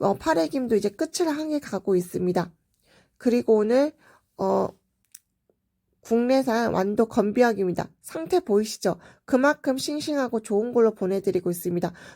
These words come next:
정말 깨끗하고 좋은 걸로 보내드리고 있는 완도 건미약입니다. 물에 불린 모습을 찍어봤고요. 그다음에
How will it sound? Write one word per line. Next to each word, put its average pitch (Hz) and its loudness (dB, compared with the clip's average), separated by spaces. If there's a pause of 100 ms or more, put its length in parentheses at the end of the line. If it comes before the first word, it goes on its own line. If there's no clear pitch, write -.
정말 262 0
깨끗하고 285 -2
좋은 202 -2
걸로 220 2
보내드리고 180 -2
있는 196 -2 (260)
완도 202 2
건미약입니다. 185 -2
물에 190 0
불린 302 -2
모습을 247 -2
찍어봤고요. 254 0 (420)
그다음에 185 -4